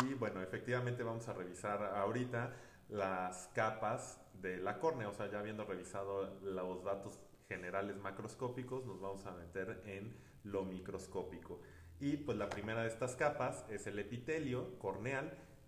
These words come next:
que tiene un grosor aproximado de cincuenta micras, con un cinco a diez por ciento del grosor total de la córnea.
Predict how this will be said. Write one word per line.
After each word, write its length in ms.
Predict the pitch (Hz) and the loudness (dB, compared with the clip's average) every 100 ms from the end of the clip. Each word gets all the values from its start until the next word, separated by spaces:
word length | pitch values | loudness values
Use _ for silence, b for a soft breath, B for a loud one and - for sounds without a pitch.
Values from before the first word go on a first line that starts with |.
| - | -4
que 80 | |
tiene 720 | 107 117 117 113 113 113 113 113 | -2 0 0 2 0 0 0 -2
un 160 | 113 113 | -2 2
grosor 320 | 117 117 110 | 2 2 0
aproximado 600 | 110 101 - 98 95 95 | 0 -2 -6 -8 -4 -2
de 140 | 90 | -4
cincuenta 640 | 85 - 92 92 107 107 113 | -6 -8 -10 -4 -2 0 -2
micras, 640 | 113 143 - 143 - - B B B - | 0 -2 -2 -2 -4 -10 B B B -2
con 580 | 131 131 139 143 151 - | 4 4 4 0 -4 -2
un 540 | 117 117 120 123 127 - | 0 2 2 2 0 -2
cinco 340 | - 120 120 | -2 0 2
a 40 | 117 | 2
diez 180 | 107 - | 2 -2
por 160 | 110 | -6
ciento 340 | - 98 95 104 | -4 -6 -4 -4
del 160 | 92 | -2
grosor 340 | 87 87 92 - | -4 -6 -8 -8
total 300 | 95 87 85 | -6 -4 -2
de 80 | |
la 160 | 90 98 | -2 0
córnea. 340 | 147 147 120 | 4 4 2